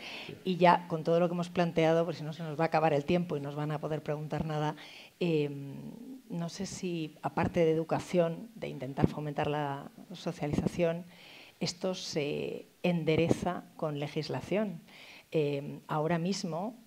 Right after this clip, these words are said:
eh, en la Unión Europea se está ultimando una legislación, eh,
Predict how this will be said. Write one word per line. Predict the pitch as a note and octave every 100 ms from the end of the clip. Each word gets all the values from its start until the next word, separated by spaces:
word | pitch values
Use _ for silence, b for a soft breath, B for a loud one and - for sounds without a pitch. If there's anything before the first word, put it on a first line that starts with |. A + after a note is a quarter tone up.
| _
eh, | - - D#3+
en | E3
la | D3
Unión | C#3 C#3
Europea | C#3 D3 C#3 D#3
se | -
está | -
ultimando | E3 D#3 D#3 D3 D3+ D#3 D3+ C#3+ D3
una | D3
legislación, | C3+ C#3+ C#3+ C#3 B2+ D3+ D3 D3 - B B B -
eh, | C#3+ C3 - - -